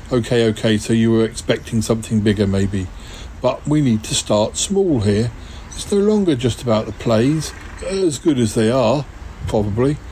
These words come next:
No, the plays have been done to death. How many times can middle-aged intellectuals see yet another production of Hamlet? They just don't seem to grow tired of it. But one day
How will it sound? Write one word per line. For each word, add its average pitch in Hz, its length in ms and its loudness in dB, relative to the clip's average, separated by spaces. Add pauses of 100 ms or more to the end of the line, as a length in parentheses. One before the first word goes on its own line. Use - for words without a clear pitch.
(460)
No, 120 200 4
the 110 100 0
plays 180 500 0
have 147 120 -2
been 151 180 2
done 120 240 2
to 117 100 0
death. 104 400 0 (680)
How 175 220 2
many 156 220 2
times 110 460 2
can 113 180 0
middle-aged 135 720 2
intellectuals 117 800 -2
see - 220 0
yet 113 300 2
another 131 360 2
production - 520 -2
of 113 100 0
Hamlet? 107 580 0 (480)
They 175 100 2
just 160 240 0
don't 123 220 0
seem 117 300 0
to 123 100 -4
grow 151 200 2
tired 190 420 0
of 110 140 2
it. 104 140 0 (440)
But 175 140 2
one 151 320 2
day 101 320 2